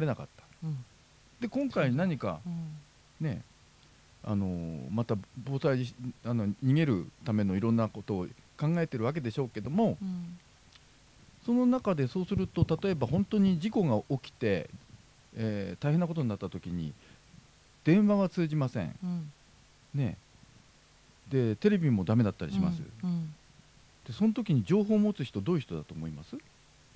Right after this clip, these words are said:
Speaker 1: わかんない？
Speaker 2: うん。
Speaker 1: 情報を持つ人はね、
Speaker 2: うん。
Speaker 1: やっぱ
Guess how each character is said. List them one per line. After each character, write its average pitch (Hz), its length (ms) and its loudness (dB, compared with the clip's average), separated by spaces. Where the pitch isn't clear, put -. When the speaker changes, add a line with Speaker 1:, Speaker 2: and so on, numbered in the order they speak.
Speaker 1:
わ 131 80 -8
か - 100 -6
ん 143 100 -4
な 92 60 -4
い？ 143 80 -8
Speaker 2:
う 180 40 -4
ん。 190 40 -2
Speaker 1:
情 190 100 2
報 202 160 -2
を - 20 0
持 180 140 2
つ 120 140 -6
人 - 180 -10
は 69 80 -6
ね、 139 220 -10
Speaker 2:
う 175 40 -8
ん。 165 140 -6
Speaker 1:
や 156 80 -4
っ - 20 -20
ぱ - 200 -4